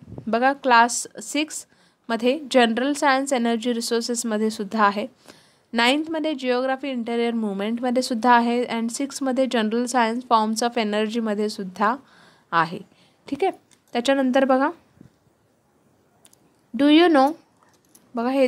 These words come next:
तुम्हाला माहीत आहे का, की while moving along the sea coast or playing in the water, we must take adequate care regarding the timings of the tides, otherwise it can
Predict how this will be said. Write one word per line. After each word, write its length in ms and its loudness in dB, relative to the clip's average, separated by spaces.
तुम्हाला 240 4
माहीत 320 0
आहे 160 -4
का, 120 -6
की 60 2
while 300 6
moving 540 -4
along 340 0
the 140 -4
sea 200 -4
coast 460 -6
or 160 0
playing 440 4
in 140 0
the 160 4
water, 340 2
we 80 -2
must 340 -2
take 240 0
adequate 560 -2
care 320 2
regarding 580 0
the 140 -4
timings 480 -4
of 260 -4
the 80 -4
tides, 420 0
otherwise 600 -2
it 340 -14
can 340 0